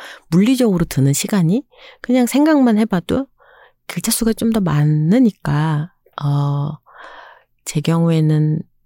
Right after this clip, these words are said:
옆으로 세게 하는 그 장애물도 좀 저,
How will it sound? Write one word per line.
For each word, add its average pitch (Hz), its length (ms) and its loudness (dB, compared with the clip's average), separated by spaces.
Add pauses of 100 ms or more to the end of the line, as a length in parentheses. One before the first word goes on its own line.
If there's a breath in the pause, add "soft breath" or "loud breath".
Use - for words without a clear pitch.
(160)
옆으로 160 420 0
세게 226 300 0
하는 180 520 2 (260)
그 143 280 -8 (560)
장애물도 175 600 2
좀 185 240 0 (260)
저, 160 160 -2